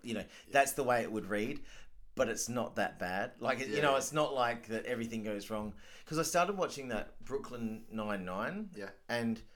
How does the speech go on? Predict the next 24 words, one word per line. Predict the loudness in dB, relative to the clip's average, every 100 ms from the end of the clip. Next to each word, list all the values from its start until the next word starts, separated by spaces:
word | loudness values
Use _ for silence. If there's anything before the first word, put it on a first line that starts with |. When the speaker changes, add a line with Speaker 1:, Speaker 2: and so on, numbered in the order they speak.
| -20 -20 -20 -20 -20 _ _
Speaker 1:
I | 4
don't | 4 4
know | 2 4 4
about | 4 4 4
it. | 2 0 -6
It's | -8 -4
just | -2 -4 0
like, | 0 0
it's | -2 -4 0
like | 0 2
they're | 0
trying | 2 2 4
to | 2
work | 4 2 2 -2
every | 0 0 0
single | -2 -2 -4 -4
second | -4 -4 -4 -6
for | -4 -2
a |
laugh, | 0 2 2 0 -4 -12 -16 -8 -4
and | -2
they're | 0
not | 0 -2 -4
British | -2 -2 -2 -4 -10